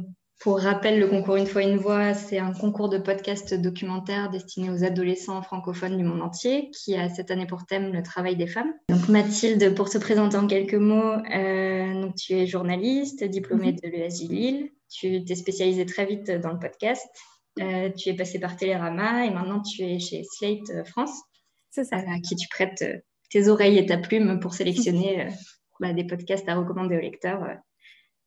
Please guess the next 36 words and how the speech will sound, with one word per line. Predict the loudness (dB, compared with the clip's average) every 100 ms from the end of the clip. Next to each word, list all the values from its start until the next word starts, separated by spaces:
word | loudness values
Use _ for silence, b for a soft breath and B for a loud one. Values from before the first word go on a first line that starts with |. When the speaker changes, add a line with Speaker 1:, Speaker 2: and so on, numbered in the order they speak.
| _
Speaker 1:
voilà, | -6 -4 -4
et | -2
donc, | -2 -2 2
euh, | 2
tout | 0
ça | 0 0
fait | 2 2
de | 2
toi | 2 2
une, | 2 0 -6 -2
une | 2
observatrice | 2 2 2 2 0 -4
privilégiée, | -2 2 4 4 4 2 2
euh, | 0
justement, | -4 -6 -6 -4 -4
de, | -6 -8 -6
de | -2
l'essor | -2 -2 -6
du | -6
podcast | -8 -10 -6 -6 -6 -16
francophone | -10 -8 -6 -4 -4
ces | -4
dernières | -4 -2 -2 -4
années. | -6 -10 _ B B B B _ _ _
Et | 0 4 6 4 4 0 -2 -4 -4
voilà, | -4 -4
tu | -6 -10 -6
vas | -6
partager | -4 0 2 4
un | 4
peu | 2
tout | -2
ça | -2 -2
avec | 0 0
nous. | 0 -2 -16 _ _ _ _ _ _ -20 _ -4
Euh, | 0 2 2 2 2 2 0